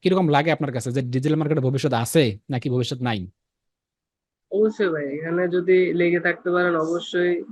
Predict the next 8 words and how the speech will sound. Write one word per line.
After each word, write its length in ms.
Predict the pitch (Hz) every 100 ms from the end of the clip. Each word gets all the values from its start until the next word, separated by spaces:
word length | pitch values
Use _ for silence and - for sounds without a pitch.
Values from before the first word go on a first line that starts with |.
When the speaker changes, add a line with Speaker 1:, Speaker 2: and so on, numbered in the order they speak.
| -
Speaker 2:
ভালো 280 | 156 160 160
একটা 460 | 160 - 160 156 151 _ _
ভবিষ্যৎ 440 | 160 156 160 165 151
আছে, 280 | 151 160 151
যদি 240 | 165 165 160
Speaker 1:
জি। 60 |
Speaker 2:
ধৈর্য 460 | - 175 165 175 190 160 -
থাকে। 360 | 165 - 160